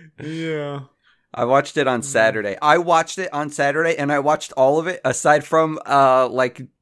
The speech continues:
Speaker 2: two minutes when I fell asleep. So I think we're gonna do pretty well.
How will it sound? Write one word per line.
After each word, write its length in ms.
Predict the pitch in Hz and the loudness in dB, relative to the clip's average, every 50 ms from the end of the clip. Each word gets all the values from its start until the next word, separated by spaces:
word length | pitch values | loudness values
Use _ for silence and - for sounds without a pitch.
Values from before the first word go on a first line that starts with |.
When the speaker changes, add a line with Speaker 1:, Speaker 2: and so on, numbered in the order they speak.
| _ _ - | _ _ -10
Speaker 2:
two 220 | - - 160 165 | 2 6 6 6
minutes 360 | 165 165 170 165 165 151 - | 6 4 2 0 0 -2 0
when 140 | - 151 139 139 | 0 0 2 2
I 80 | 135 | 2
fell 260 | 135 - 143 139 135 | 2 2 2 2 2
asleep. 500 | 131 127 - - 135 127 120 - 143 - _ _ _ _ _ _ _ _ _ _ _ _ _ _ _ _ _ _ _ _ - | 2 -2 -4 -6 -4 -4 -4 -4 -6 -10 _ _ _ _ _ _ _ _ _ _ _ _ _ _ _ _ _ _ _ _ -14
So 640 | 196 - - 131 123 117 117 110 107 104 107 _ _ _ _ - | -10 -6 -2 0 2 2 2 2 0 -2 -6 _ _ _ _ -2
I 120 | 139 123 | -2 0
think 180 | - 160 160 156 | 0 0 0 0
we're 120 | 165 160 | 0 0
gonna 200 | 147 156 147 143 | 2 0 0 0
do 160 | 131 143 143 | 0 0 -2
pretty 260 | 143 - 151 139 131 123 | -2 0 -2 -2 -2 -2
well. 340 | 113 117 113 101 87 - | -2 -2 -2 -2 -2 -6